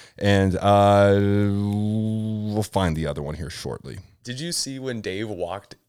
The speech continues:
Speaker 2: up to the supporter stands? 'Cause, you know, we had tickets elsewhere, but we all stood up with the supporter stands right next to the Siege Vice City. It was a blast. We were, we were only a couple rows behind the actual goal,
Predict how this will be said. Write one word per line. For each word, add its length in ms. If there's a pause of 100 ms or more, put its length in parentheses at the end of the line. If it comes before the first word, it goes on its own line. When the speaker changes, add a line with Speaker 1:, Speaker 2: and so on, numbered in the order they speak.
(120)
Speaker 2:
up 160
to 120
the 80
supporter 480
stands? 320
'Cause, 320
you 80
know, 60
we 80
had 140
tickets 280
elsewhere, 280
but 120
we 80
all 120
stood 300
up 180
with 100
the 100
supporter 420
stands 480 (320)
right 160
next 200
to 40
the 100
Siege 360
Vice 260
City. 240
It 80
was 140
a 20
blast. 640
We 80
were, 400
we 80
were 100
only 240
a 60
couple 440
rows 400
behind 600
the 100
actual 460
goal, 400